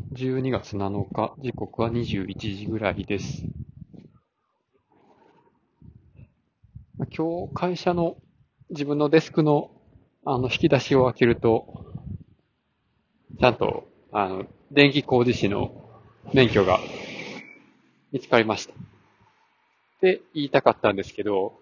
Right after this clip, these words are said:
<laughs> なくて。で、まあ、自分が席替えする前の席の引き出しも見てもらったけど、やっぱなくて。あれじゃあやっ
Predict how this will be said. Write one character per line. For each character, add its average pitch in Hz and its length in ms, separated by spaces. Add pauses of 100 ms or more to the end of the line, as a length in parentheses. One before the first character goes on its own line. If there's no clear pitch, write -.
(160)
<laughs> - 1120
な 135 240
く - 140
て。 98 440 (1080)
で、 117 400 (540)
ま 120 60
あ、 - 20
自 113 160
分 156 240
が 170 220 (640)
席 - 280
替 180 180
え 160 40
す - 180
る 170 100
前 151 300
の 175 280 (1200)
席 - 360
の 147 340 (380)
引 - 100
き - 80
出 135 120
し 135 140
も 113 120
見 113 160
て 131 120
も 123 140
ら 104 60
っ - 100
た - 100
け 104 80
ど、 98 320 (600)
や 73 80
っ - 40
ぱ 95 100
な 110 120
く - 100
て。 - 260 (1800)
あ 113 260
れ 185 120
じ 175 100
ゃ 202 80
あ 151 60
や 170 60
っ - 80